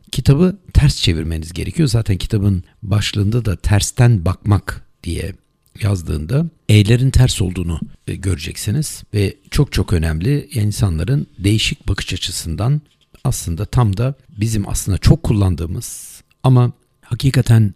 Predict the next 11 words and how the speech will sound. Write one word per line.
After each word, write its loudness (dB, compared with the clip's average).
neye 4
yaradığını 2
bilmediğimiz -2
ya 0
da 0
buradan 0
ders 4
çıkartmadığımız -4
bir -4
takım -4
kavramları 0